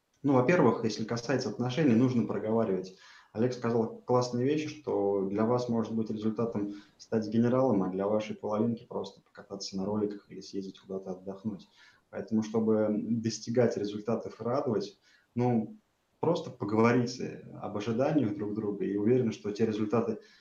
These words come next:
э, которые нужны вашей половинке, потребуют от вас гораздо меньше усилий, чем вы думаете там,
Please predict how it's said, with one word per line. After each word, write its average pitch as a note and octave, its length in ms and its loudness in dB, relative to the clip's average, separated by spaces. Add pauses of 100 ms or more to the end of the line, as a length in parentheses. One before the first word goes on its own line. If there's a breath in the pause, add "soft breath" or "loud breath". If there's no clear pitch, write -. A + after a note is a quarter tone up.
(200 loud breath)
э, G#2 300 -6
которые G#2+ 600 0
нужны A2 300 2
вашей G#2+ 300 0
половинке, A2+ 1000 0
потребуют G#2+ 460 -2
от - 100 -10
вас A2 160 0
гораздо G#2 360 0
меньше A2+ 420 6
усилий, G#2+ 400 -8
чем A2 260 0
вы G2+ 100 -2
думаете G#2 480 -2
там, F#2 160 -14